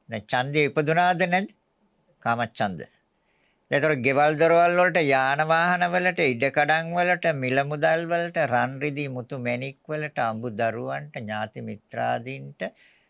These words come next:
ඡන්දය තියෙනවද නැද්ද? ඡන්දය තියෙනවා. කාම ඡන්දයයි. හරිද? කාම ඡන්දය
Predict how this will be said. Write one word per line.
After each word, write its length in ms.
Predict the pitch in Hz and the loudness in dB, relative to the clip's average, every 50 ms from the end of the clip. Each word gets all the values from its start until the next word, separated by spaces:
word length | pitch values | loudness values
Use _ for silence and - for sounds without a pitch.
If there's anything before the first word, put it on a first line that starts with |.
| _ _ _ _ _ - | _ _ _ _ _ -4
ඡන්දය 420 | 127 113 110 110 110 117 131 135 135 | -4 -2 -2 -4 -6 -6 -6 -6 -6
තියෙනවද 580 | - - 107 107 104 117 123 131 135 127 165 | -8 -8 -8 -6 -6 -6 -6 -6 -8 -8 -10
නැද්ද? 340 | 127 107 110 120 120 - 110 - _ _ _ _ _ _ _ _ _ _ _ _ _ _ _ _ _ _ _ _ _ _ _ _ _ _ _ _ _ - - _ _ | -12 -10 -12 -14 -14 -18 -20 -20 _ _ _ _ _ _ _ _ _ _ _ _ _ _ _ _ _ _ _ _ _ _ _ _ _ _ _ _ _ -20 -20 _ _
ඡන්දය 360 | _ - 95 95 95 98 95 | _ -12 -12 -10 -10 -12 -14
තියෙනවා. 500 | - 92 82 78 92 _ _ _ _ - _ _ _ _ _ _ | -14 -16 -18 -20 -20 _ _ _ _ -20 _ _ _ _ _ _
කාම 260 | - 110 107 101 98 | -8 -6 -6 -6 -8
ඡන්දයයි. 420 | - - 101 85 85 78 - - - - _ _ _ _ _ _ _ _ _ _ _ _ _ _ _ _ _ _ _ | -8 -8 -8 -8 -8 -12 -18 -20 -20 -20 _ _ _ _ _ _ _ _ _ _ _ _ _ _ _ _ _ _ _
හරිද? 340 | - - 117 101 101 78 - _ _ _ _ _ _ _ _ _ _ _ | -14 -14 -14 -14 -14 -18 -20 _ _ _ _ _ _ _ _ _ _ _
කාම 300 | - 147 156 175 185 202 214 196 196 _ | 0 2 2 4 4 4 2 0 -2 _
ඡන්දය 460 | _ - 214 214 208 214 208 220 226 | _ 2 2 2 2 4 4 4 4